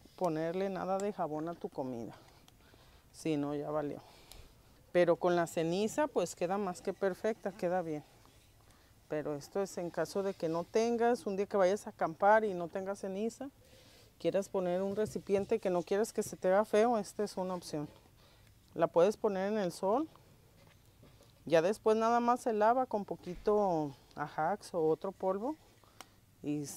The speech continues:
y se quita bien fácil. Ahora sí, la vamos a dejar ahí secar y después vamos a poner el pavo. De mientras que la olla se está secando, también vamos a necesitar hojas de plátano.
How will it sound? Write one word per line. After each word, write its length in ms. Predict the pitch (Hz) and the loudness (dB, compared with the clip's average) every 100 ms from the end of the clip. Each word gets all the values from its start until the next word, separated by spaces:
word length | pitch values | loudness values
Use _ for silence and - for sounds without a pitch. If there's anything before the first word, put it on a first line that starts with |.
| - | -12
y 160 | 127 156 | -8 -6
se 280 | - 160 147 | -4 -4 -4
quita 300 | - 160 185 | -6 -4 -2
bien 200 | 185 185 | -2 -2
fácil. 340 | 160 135 - - - - _ _ - | -2 -2 -6 -20 -20 -20 _ _ -10
Ahora 300 | 160 175 190 | 0 2 2
sí, 180 | 214 220 | 2 2
la 100 | 214 | 6
vamos 240 | 196 220 269 | 6 6 4
a 60 | |
dejar 280 | 233 214 214 | 4 6 6
ahí 180 | 240 226 | 6 4
secar 480 | 269 247 247 269 269 | 0 2 6 6 4
y 100 | 196 | -4
después 320 | 175 - 175 | -6 -4 -4
vamos 220 | 196 196 | -4 -6
a 60 | 214 | -8
poner 320 | 170 165 170 | -6 -8 -8
el 60 | |
pavo. 220 | - - - - - - _ _ - _ 185 | -8 -10 -10 -18 -20 -20 _ _ -20 _ -4
De 100 | 185 | -2
mientras 420 | 180 170 160 - | 0 0 -2 -2
que 120 | 180 | 0
la 140 | 165 | 2
olla 260 | 165 160 240 | 2 0 -2
se 160 | - 220 | -2 -4
está 220 | - 185 | -2 -2
secando, 600 | - - 208 190 214 269 | -2 -2 0 0 0 0
también 420 | - 175 165 180 | 0 0 0 0
vamos 320 | 185 220 226 | -2 -4 -4
a 80 | 226 | -4
necesitar 920 | 202 180 175 - 156 - 160 165 214 - - | -6 -6 -8 -8 -10 -2 2 2 0 -4 -6
hojas 380 | 180 - 202 180 | -6 -2 -4 -2
de 100 | 185 | -4
plátano. 540 | 180 190 - 160 135 | 0 0 0 -4 -6